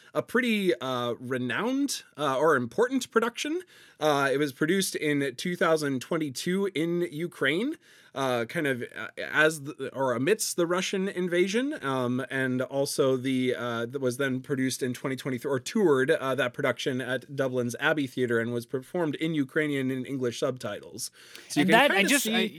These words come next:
Speaker 2: you, I, w-, if you, if you don't know translations, you may not yet understand the huge significance
Speaker 1: The
Speaker 2: of that.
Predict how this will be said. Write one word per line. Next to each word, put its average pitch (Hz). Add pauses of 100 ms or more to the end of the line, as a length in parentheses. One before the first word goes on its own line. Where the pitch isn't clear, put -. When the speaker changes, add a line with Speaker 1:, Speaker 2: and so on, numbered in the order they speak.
(180)
Speaker 2:
you, 190
I, 180
w-, 170
if 175
you, 185
if 170
you 208
don't 277
know 208
translations, 151
you 131
may 156
not 147
yet 147
understand 143
the 127
huge 147
significance 143
Speaker 1:
The 147
Speaker 2:
of 151
that. 156